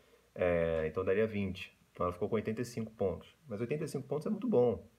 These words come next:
pelo menos pra, pelo menos pra mim, né? Hum.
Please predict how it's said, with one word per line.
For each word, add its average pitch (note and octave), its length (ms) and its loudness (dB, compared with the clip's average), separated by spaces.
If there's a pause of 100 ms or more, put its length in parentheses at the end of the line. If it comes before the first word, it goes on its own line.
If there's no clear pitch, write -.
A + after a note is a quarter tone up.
(160)
pelo G2 140 -6
menos F#2 80 -8
pra, F#2 160 -8
pelo - 160 -10
menos G2 120 -6
pra A#2 120 -6
mim, E2+ 160 -6
né? E2 120 -10 (920)
Hum. F2 500 0